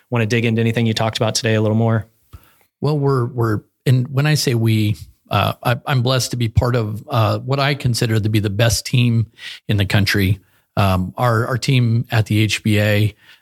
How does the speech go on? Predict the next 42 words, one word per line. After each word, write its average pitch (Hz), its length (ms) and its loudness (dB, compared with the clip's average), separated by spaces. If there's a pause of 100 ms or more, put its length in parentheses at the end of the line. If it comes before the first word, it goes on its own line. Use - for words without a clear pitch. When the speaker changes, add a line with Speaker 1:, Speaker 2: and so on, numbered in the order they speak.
(100)
Speaker 2:
uh, 98 300 0
they're 110 180 4
phenomenal 98 580 0
at 110 60 0
what 98 160 2
we 87 100 0
do. 82 300 0 (320)
And, 107 320 0
uh, 98 240 0
we're 123 240 0
on 107 260 -4
every 123 380 0 (440)
social 117 320 0
media 113 200 2
platform. 120 680 -2 (360)
So - 200 0
if 101 100 -4
they 113 100 2
find 110 460 0
out, 107 320 -2 (100)
uh, 107 160 0
look, 117 240 2
search - 380 -2
out 117 240 -2 (300)
D 131 180 0
S 120 200 -2
M 113 240 0
H 117 300 0
B 104 200 0
A, 107 440 0
hashtag 123 760 -2 (460)
D 127 120 2
S 120 160 0
M 120 120 0
H 120 240 0
B 117 180 0
A, 110 320 0
whatever 117 400 0
iteration 113 580 0
that 104 180 0
may 104 160 2
be 110 400 0